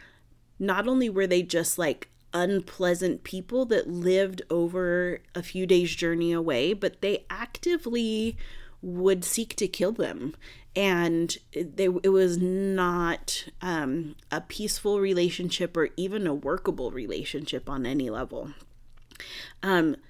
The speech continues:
not all of us live just a few days' journey away from an enemy that wants to kill us, but we have,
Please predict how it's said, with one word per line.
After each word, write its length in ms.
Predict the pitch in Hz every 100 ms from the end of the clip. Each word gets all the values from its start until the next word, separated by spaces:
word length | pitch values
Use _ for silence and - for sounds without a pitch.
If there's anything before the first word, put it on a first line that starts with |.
| - - -
not 320 | 196 214 240
all 220 | - 208 240
of 140 | 233
us 180 | 208 -
live 380 | 180 185 185 214
just 200 | 185 196
a 80 |
few 220 | 180 180 180
days' 240 | 190 170
journey 320 | - 202 208
away 300 | 190 202 208
from 240 | 185 175 170
an 100 | 160
enemy 380 | 170 175 156
that 140 | 151 101
wants 220 | 143 -
to 100 | -
kill 260 | - 180 107
us, 340 | 80 - - - - - -
but 120 | 156
we 120 | 190
have, 340 | 180 180 185